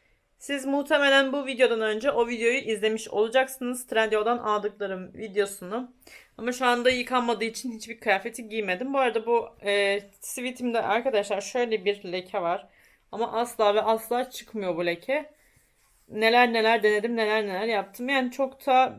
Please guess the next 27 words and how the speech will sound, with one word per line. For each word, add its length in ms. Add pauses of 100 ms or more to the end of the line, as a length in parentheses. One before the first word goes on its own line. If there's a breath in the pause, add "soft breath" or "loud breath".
(140)
böyle 300
takılınacak 600
bir 60
şey 120
olduğunu 420
ben 200
düşünmüyorum. 680 (380 soft breath)
Siz 260
de 60
onu 280
görmemi-, 540
görmeyi 400
verin 220
yani. 560
<laughs> 60
Çünkü 240
ben 180
bu 40
siviti 260
gerçekten 440
çok 240
seviyordum. 580 (440 soft breath)
Normalde 360
pembe 320
bir 60
şey 240
sevmem. 580